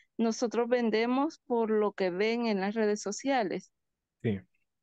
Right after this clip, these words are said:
Speaker 1: Ajá, entonces ese es el, fotografía, que es la visualización, que es lo que más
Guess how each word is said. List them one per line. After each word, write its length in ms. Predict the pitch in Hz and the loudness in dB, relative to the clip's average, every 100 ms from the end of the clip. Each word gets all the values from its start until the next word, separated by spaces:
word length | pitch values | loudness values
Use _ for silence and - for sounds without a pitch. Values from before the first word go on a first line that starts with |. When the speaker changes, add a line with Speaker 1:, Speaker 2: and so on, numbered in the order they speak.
| _ _ _ - | _ _ _ -2
Speaker 1:
Ajá, 500 | 208 190 180 180 - | -2 0 -2 -2 -2
entonces 840 | 214 208 190 208 208 247 226 220 - | -2 -2 0 0 0 2 2 0 0
ese 640 | 226 247 311 294 262 254 | 0 2 2 2 4 4
es 180 | 294 - _ | 0 -4 _
el, 380 | - 208 208 180 - | -4 0 0 -2 -6
fotografía, 880 | - 233 247 226 220 226 247 285 269 | -2 2 4 2 0 -2 0 2 0
que 340 | 226 208 202 | 2 2 2
es 100 | 220 | 0
la 280 | 233 233 226 | -2 2 2
visualización, 840 | 214 208 214 208 208 202 220 233 - _ - _ _ _ - | 2 0 0 0 0 -2 2 0 0 _ -20 _ _ _ -6
que 360 | - 220 208 226 | 2 6 6 4
es 80 | |
lo 320 | 285 233 233 226 | 4 4 2 2
que 220 | 208 196 | 0 2
más 380 | 196 214 262 | 2 2 0